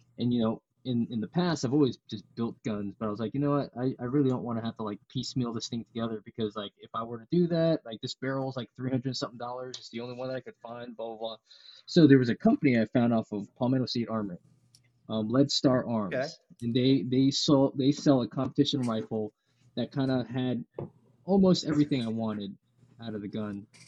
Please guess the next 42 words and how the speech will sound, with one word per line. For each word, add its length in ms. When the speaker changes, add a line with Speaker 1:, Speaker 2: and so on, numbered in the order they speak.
Speaker 1:
It 100
had 180
a 280
mid-length 500
gac 240
system, 520
sixteen 400
inch. 460
Um, 140
it 100
had 100
a 40
Hyperfire 560
duty 240
trigger 320
in 140
there, 460
um, 400
semi-skeletonized, 1300
lightweight. 520
So 100
I 40
really 200
wanted 200
to 60
get 100
my 120
hands 300
on 180
it. 160
So, 300
um, 180
that 120
was 140
one 120
of 60
the 100
things 360
I 180
made 300
sure 280
I, 200